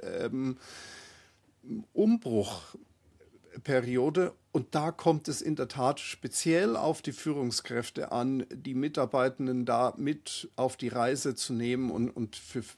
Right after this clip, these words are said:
für Unternehmen natürlich da auch eine super kritische Phase, gerade die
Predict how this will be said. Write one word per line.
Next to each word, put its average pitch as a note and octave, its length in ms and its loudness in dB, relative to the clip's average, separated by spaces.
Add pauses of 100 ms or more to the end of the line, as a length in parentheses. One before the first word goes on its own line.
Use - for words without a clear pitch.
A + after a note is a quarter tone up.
(140)
für - 300 -4
Unternehmen B2 640 0
natürlich A#2 500 -4
da B2 220 2
auch G#2 200 -2
eine A#2+ 100 -4
super B2+ 340 -4
kritische A#2+ 640 -4
Phase, A#2+ 400 -4
gerade A#2 380 -2
die C3 180 -8